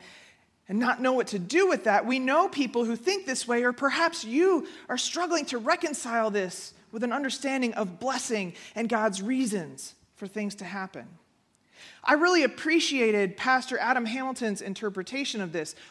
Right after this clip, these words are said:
which helped me reconcile some of these passages. So let's think about this in relation to what we're talking about with regards to God's sovereignty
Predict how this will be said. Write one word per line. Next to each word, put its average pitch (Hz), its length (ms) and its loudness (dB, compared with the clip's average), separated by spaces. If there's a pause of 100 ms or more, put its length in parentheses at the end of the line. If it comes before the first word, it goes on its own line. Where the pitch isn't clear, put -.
(120)
which 233 220 -2
helped 285 260 0
me 285 320 0
reconcile 190 880 -2 (260)
some 226 300 -4
of 190 120 -4
these 180 220 -4
passages. 165 960 -10 (920)
So - 120 -8
let's 294 240 2
think 349 260 -4
about 202 360 0
this 202 260 -6
in 214 160 -4
relation 220 500 -4
to 208 120 -8
what 190 200 -4
we're 196 80 -4
talking 226 480 -4
about 175 400 -2 (200)
with 196 160 -6
regards 202 420 -2
to - 140 -10
God's 185 320 -2
sovereignty 175 880 -8